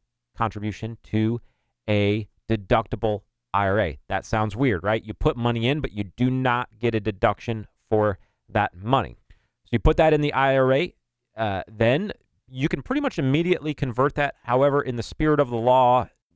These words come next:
what we've read, uh, as financial planners is most accountants would recommend that you leave that in there and at least invest it, so you show an intent to actually have put it in the I R A to the I R S if they were to ever audit.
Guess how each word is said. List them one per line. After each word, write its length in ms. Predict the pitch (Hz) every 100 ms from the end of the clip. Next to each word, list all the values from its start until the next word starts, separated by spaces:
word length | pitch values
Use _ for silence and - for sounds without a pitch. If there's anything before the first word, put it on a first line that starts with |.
| _
what 160 | 123 110
we've 160 | 117
read, 360 | 101 123 127 120 -
uh, 40 |
as 320 | 101 98 95 -
financial 320 | 120 113 -
planners 380 | - 131 123 101
is 100 | 98
most 240 | 123 117
accountants 340 | - 120 117
would 80 | 110
recommend 420 | 110 - 107 110
that 80 | 107
you 120 | 101
leave 240 | 101 113 107
that 180 | 120 117
in 120 | 123
there 180 | 113 117
and 140 | 110
at 60 | 104
least 200 | 117 101
invest 400 | 95 110 - 135
it, 120 | -
so 140 | -
you 60 | 101
show 340 | - 113 107
an 120 | - 95
intent 460 | 92 - 123 143 - _ _ _ -
to 140 | -
actually 440 | 110 - 107 107 - -
have 340 | 95 107 92 -
put 140 | 165
it 120 | 143
in 120 | 131
the 120 | 135 135
I 120 | 135
R 100 | 139
A 160 | 151 165 _ _
to 100 | 113
the 120 | 113
I 140 | 95
R 120 | 104 107
S 160 | 120
if 60 | 110
they 100 | 95
were 100 | 95
to 60 | 92
ever 220 | 90 92
audit. 340 | - 120 185